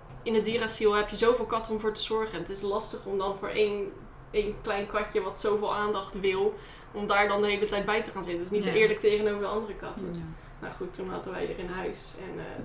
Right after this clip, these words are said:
Speaker 1: toen, eh, zat ze bij mijn vriend op schoot. En toen was ze keihard te knorren en ze smolt gewoon. En ik zat van, "Oh shit." <laughs>
Speaker 3: Die houden we.
Speaker 1: Oh shit.
Speaker 2: Ja. Terwijl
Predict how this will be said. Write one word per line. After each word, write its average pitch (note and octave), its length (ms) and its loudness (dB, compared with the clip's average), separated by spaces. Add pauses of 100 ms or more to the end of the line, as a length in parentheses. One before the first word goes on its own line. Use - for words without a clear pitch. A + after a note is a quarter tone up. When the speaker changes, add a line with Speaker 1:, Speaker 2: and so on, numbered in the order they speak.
Speaker 1:
toen, F#3+ 260 -4
eh, F3+ 60 -6 (840)
zat G3 220 -2
ze G#3 80 -4
bij F#3+ 160 -2
mijn G3 140 -2
vriend G#3 280 -2
op F#3 80 -10
schoot. G3 400 -2
En G3 120 -4
toen G3+ 200 -4
was G3+ 140 -6
ze G#3 100 -8 (280)
keihard C#4 480 4
te A#3+ 100 -4
knorren A#3 440 2
en A3 120 2
ze G#3 100 -2
smolt A#3+ 480 4
gewoon. G#3+ 380 4
En G#3+ 100 8
ik G#3+ 80 8
zat G3 220 -4
van, - 80 -8 (240)
"Oh G#3+ 60 8
shit." A#3 400 8
<laughs> D#4+ 1600 12
Speaker 3:
Die A3+ 160 12
houden F3+ 320 8
we. E3+ 100 4 (440)
Speaker 1:
Oh - 160 12
shit. G#4+ 600 12
Speaker 2:
Ja. A#3 540 12
Terwijl A#3+ 260 10